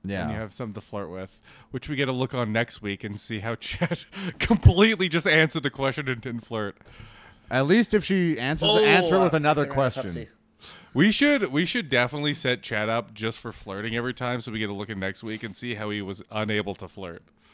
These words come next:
Speaker 3: I can flirt now. I, f-, I know how now.
Speaker 2: Bullshit. Bullshit, Chad.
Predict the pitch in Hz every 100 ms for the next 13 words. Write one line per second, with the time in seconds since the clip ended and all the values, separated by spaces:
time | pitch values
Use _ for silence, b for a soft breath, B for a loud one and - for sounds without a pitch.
0 | b - 156 180 - 165 170 131 117 107
1 | 110 - 90 135 139 147 135 127 117 107
2 | 110 101 _ _ _ _ - 110 _ -
3 | 110 107 98 90 87 - 71 - _ _
4 | _ _ _ _ _ _ b b b b
5 | b b b - 123 160 196 202 196 -
6 | 147 - - 135 139 139 139 139